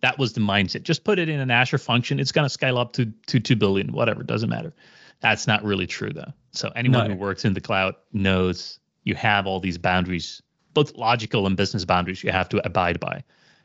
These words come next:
Speaker 2: And I think that's a good impor-, important point, right? It's not only the scaling side of things, but it's also the blast radius and the security angle, right? Having more subscriptions actually improves your security posture because you can more f-, tightly control and fine-grain those R back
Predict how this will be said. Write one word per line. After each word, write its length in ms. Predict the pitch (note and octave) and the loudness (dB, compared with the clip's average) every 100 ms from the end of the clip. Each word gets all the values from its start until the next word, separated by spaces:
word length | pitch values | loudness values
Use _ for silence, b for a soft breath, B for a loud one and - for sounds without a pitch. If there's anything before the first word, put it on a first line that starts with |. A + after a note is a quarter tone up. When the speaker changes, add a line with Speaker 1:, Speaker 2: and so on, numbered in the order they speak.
| b | b
Speaker 2:
And 120 | - C3+ | 4 4
I 40 | |
think 220 | C3 D3 | 4 2
that's 200 | C#3 C3 | 2 2
a 60 | A#2+ | 0
good 180 | - A#2+ | 2 2
impor-, 420 | G#2+ A#2 A#2+ - | 2 2 0 0
important 380 | - B2+ F#2+ F#2+ | 0 4 4 4
point, 280 | A#2 G#2+ - | -2 -2 0
right? 240 | E2+ G2 | 0 0
It's 180 | G#2+ - | -2 2
not 240 | A#2 G#2 | 2 4
only 160 | A#2 A2 | 2 0
the 140 | F#2+ | -2
scaling 560 | F#2 - F#2+ G#2+ F2+ F2+ | -4 0 2 4 2 0
side 260 | F#2 F2+ | 2 2
of 100 | F2 | 2
things, 400 | E2+ E2+ E2+ F2 | -2 -2 0 -2
but 220 | - F#2+ C#2+ | 0 0 2
it's 100 | - | 2
also 220 | C#3 C#3 | 2 2
the 80 | G2 | 0
blast 400 | G2+ G2 A#2 - | 0 0 -2 -2
radius 380 | F2+ E2 F2+ | -2 0 -2
and 80 | F#2+ | 0
the 60 | F2+ | 0
security 520 | - - G#2+ G#2 F2 | -2 0 0 0 0
angle, 320 | E2+ E2+ E2+ | 0 0 -2
right? 320 | E2+ F#2 A2 B B B | 2 2 2 B B B
Having 280 | - B2 B2 | 0 2 4
more 160 | A2+ G#2+ | 2 0
subscriptions 640 | G#2 - A#2 B2+ F#2 F2+ | -6 0 0 0 -2 0
actually 380 | G2+ - G#2 F#2+ | 0 0 2 2
improves 380 | F2+ - G2 | 2 0 0
your 100 | F#2 | 0
security 500 | F2+ - G2 F#2+ - | -2 -2 2 4 2
posture 540 | - E2+ - - D#2+ D#2+ B B B | 0 0 0 0 0 -2 B B B
because 300 | - A2 F#2 | 0 2 2
you 100 | G2+ | 0
can 140 | G2+ | 2
more 240 | G2+ G#2+ | 2 2
f-, 160 | G2 - | 0 -8
tightly 460 | - A2+ A#2 F2+ G2+ | -2 4 4 2 0
control 760 | F#2+ F#2 - G2 E2+ F#2 G2+ B B B | 0 -2 0 0 0 -2 -4 B B B
and 140 | F#2 | -2
fine-grain 800 | - A2 G2+ G2 G2 F#2+ E2+ F2 | 2 2 2 2 2 2 0 -2
those 240 | F2 F#2 F#2 | -2 0 2
R 160 | F#2 | 0
back 220 | F#2 F2+ | 0 -4